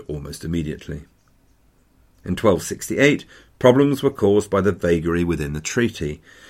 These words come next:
Our old friend Gilbert de Clare pushed into some of the disputed lands in southern Wales and started building a new castle, Caerphilly.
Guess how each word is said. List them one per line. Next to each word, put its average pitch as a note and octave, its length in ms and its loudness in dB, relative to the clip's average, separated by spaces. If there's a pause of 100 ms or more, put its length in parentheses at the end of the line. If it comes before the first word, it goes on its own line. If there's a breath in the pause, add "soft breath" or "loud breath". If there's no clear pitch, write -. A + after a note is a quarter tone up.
(120)
Our G2 160 2
old C3 280 8
friend A#2 480 0
Gilbert G2+ 300 4
de - 40 -12
Clare C#3+ 360 2
pushed - 360 -6
into F2 180 -6
some F2 200 -4
of D#2 80 -2
the D#2+ 80 -2
disputed E2+ 560 -4
lands D2+ 320 -8
in D#2+ 100 -8
southern D#2 380 -8
Wales F#2 460 0 (360)
and G3+ 160 2
started G#2 400 0
building D#2 280 -4
a D2+ 40 -4
new G2 220 0
castle, D#2+ 480 -6 (160)
Caerphilly. F2 500 -4